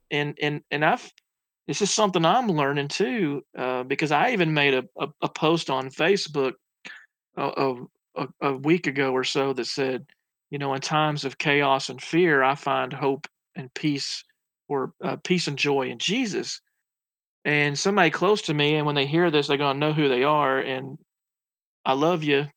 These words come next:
Don't, don't think I'm negative about this, but somebody said to me, uh, "Well, you went through some," I was surprised when I saw that because I know you had some struggles when you were going through your health issues.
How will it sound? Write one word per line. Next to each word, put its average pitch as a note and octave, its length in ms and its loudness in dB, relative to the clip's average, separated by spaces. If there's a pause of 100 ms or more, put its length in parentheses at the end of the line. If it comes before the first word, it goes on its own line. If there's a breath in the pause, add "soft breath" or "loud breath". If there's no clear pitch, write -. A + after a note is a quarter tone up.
Don't, C#3 300 -4
don't C#3+ 200 -2
think D3 260 -4
I'm C3+ 320 -6 (680)
negative E3+ 280 2
about C3+ 320 0
this, C#3 220 -2
but C#3+ 200 0 (100)
somebody D#3+ 420 0
said G3+ 300 -2
to D#3+ 100 -4
me, C#3 360 -4 (800)
uh, C3 240 -10
"Well, C#3 220 -2
you D#3+ 220 -2
went A3 180 0
through F3 140 2
some," C#3+ 280 -6 (480)
I - 120 2
was D#3+ 160 2
surprised F#3+ 640 2
when D#3+ 120 0
I C#3+ 60 2
saw A3+ 360 0
that C3+ 260 0
because C#3+ 340 -2
I D3 80 0
know D#3+ 220 0
you E3 220 0
had D3+ 180 0
some C3+ 100 -10
struggles D#3+ 540 -2
when C#3 100 -4
you C#3+ 140 -2
were C#3 60 -4
going C#3 220 -2
through C#3 120 -6
your C3+ 160 -2
health G3 280 -2
issues. C#3 520 -6